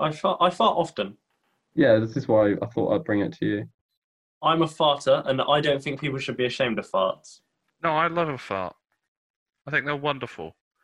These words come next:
Speaker 2: All right.
Speaker 1: I
Speaker 2: But
Speaker 1: wouldn't
Speaker 2: what
Speaker 1: say
Speaker 2: about
Speaker 1: I'd love them.
Speaker 2: <laughs>
Speaker 3: I don't.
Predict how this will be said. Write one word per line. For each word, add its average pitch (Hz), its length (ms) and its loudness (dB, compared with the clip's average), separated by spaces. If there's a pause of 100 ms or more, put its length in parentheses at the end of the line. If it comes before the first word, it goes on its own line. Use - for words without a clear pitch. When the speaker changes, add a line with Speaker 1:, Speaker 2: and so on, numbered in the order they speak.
(140)
Speaker 2:
All 120 160 4
right. 101 160 2
Speaker 1:
I - 40 -20 (380)
Speaker 2:
But 123 140 6
Speaker 1:
wouldn't 170 160 2
Speaker 2:
what 135 80 6
Speaker 1:
say 131 60 6
Speaker 2:
about 131 180 8
Speaker 1:
I'd 131 40 -6
love 135 340 0
them. - 340 -16
Speaker 2:
<laughs> - 40 -20 (1400)
Speaker 3:
I 143 160 2
don't. 180 240 0